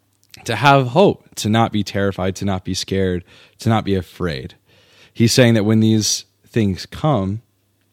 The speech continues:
that we are to, n-, to trust in him, to trust that we will see the end, that we will see him in the end, 'cause he has chosen us and he has protected us.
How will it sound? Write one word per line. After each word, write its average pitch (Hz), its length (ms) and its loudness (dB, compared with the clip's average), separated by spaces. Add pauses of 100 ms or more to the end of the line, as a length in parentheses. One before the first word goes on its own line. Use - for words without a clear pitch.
(640)
that 120 220 0
we 120 300 4
are 104 560 2
to, 98 800 -2 (640)
n-, 107 320 2
to - 180 -6
trust 110 460 -2
in 90 80 -2
him, 85 180 -10
to 95 100 -10
trust 104 360 -6
that 92 180 -6 (640)
we 104 400 0
will 95 640 0 (380)
see 113 320 2
the 87 220 -2
end, - 300 -12 (120)
that 98 100 -6
we 104 120 0
will 92 100 -4
see 101 240 -2
him 90 460 -4
in 135 180 2
the 82 160 -2
end, 69 280 -12 (580)
'cause 104 160 -2
he 101 80 2
has 82 160 -4
chosen 117 360 0
us 101 180 -6
and 92 80 -10
he - 20 -6
has 87 100 -10
protected - 480 -14
us. 67 320 -16